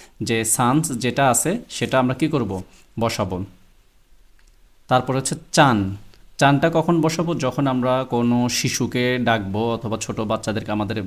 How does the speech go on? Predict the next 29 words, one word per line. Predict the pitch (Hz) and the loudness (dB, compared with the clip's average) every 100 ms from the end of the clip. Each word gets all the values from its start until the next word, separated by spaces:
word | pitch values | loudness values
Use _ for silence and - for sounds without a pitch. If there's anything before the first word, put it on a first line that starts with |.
| 110 | -6
বয়সের | 110 104 107 | -4 -4 -6
ছোট | - 120 107 | -8 -8 -6
বাচ্চাদেরকে | 104 107 113 107 104 107 | -4 -4 -4 -4 -4 -6
যখন | 107 117 | -4 -2
আমরা | 107 107 | -2 -2
ডাকবো, | 107 98 104 | -2 -2 -4
তখন | 107 123 | -4 -2
নামের | 117 113 | 0 0
শেষে | 113 120 - | -2 -2 0
আমরা | 123 | 0
কি | 123 135 | 0 0
ইউজ | 127 - | 0 -2
করতে | 147 143 | -4 -2
পারি? | 143 170 175 - - - | -2 -2 -4 -14 -10 -2
আহ, | 113 107 107 | 0 0 2
চান | 143 131 | 4 6
ইউজ | 120 117 - | 4 2 -2
করতে | 113 - 110 | -6 -6 -4
পারি। | 107 98 95 - - - - | -2 -2 -4 -8 -20 -14 -4
যেমন, | 110 117 120 123 117 | 0 2 2 2 -2
আহ, | 117 110 | -2 0
আমাদের | 107 110 113 | -2 -2 -6
কোনো | - 113 | -4 -4
একটা | 110 | -4
বেবি | 104 110 | -2 -2
নাম | 110 107 | -2 -2
যদি | 107 | -2
আয়েশা | - 107 104 110 | 0 0 0 -4
হয়, | 104 110 | -2 -2